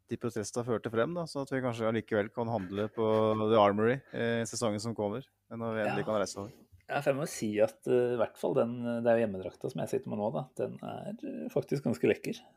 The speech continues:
Speaker 2: Eh, man kan jo si mangt om det å skulle ha blått på draktene, men jeg må jo si at det rammer inn,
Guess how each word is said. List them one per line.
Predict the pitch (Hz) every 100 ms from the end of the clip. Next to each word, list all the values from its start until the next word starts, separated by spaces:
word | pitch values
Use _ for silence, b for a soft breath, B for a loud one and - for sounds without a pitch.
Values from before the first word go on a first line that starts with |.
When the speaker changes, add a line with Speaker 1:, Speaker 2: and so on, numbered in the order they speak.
| -
Speaker 2:
Eh, | 156 135
man | 131 131
kan | 127 127
jo |
si | 143 131
mangt | 113 101 123 -
om | 139 131 127
det | 120
å | 110 107
skulle | - 113
ha | 110
blått | 101 101 - - -
på | - 117 110
draktene, | 107 - - 117
men | 127
jeg | 120 107 110
må | 107
jo |
si | 113
at | 110 -
det | 110
rammer | 107 92 85 87
inn, | 98 110